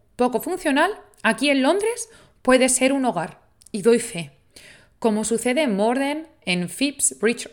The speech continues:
Road, una pequeña torre de un castillo, de una habitación, completa son sus ranuras para sus flechas.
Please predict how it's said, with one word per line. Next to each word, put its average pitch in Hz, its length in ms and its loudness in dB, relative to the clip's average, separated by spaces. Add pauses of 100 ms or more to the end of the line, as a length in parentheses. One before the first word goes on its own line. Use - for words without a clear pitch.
(140)
Road, 175 240 -2 (580)
una 247 300 0
pequeña 240 480 0
torre 269 320 0
de 170 80 -2
un 175 140 -2
castillo, 175 680 -2 (500)
de 175 240 0
una 185 200 0
habitación, 202 600 0 (560)
completa 233 600 0
son 196 240 -2
sus 185 240 -4
ranuras 202 680 2 (140)
para 196 180 4
sus 302 220 -2
flechas. 190 480 -2